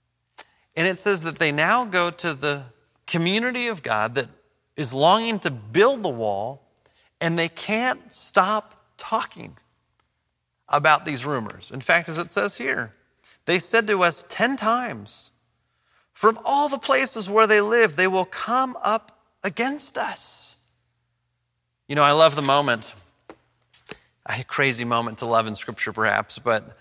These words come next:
uh, it reminds us that sometimes it's, it's those of us within who are well-intentioned and well-meaning can, can fall for lies all the time.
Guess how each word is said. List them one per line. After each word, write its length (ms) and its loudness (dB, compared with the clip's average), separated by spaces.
uh, 260 2
it 60 -2
reminds 580 0
us 200 -2
that 160 -12
sometimes 680 -4
it's, 440 -10
it's 640 -12
those 300 2
of 100 -2
us 220 2
within 460 -2
who 260 -6
are 100 6
well-intentioned 840 0
and 160 -4
well-meaning 720 -4
can, 260 -6
can 160 -6
fall 300 0
for 160 -2
lies 400 -2
all 140 0
the 100 -10
time. 360 -14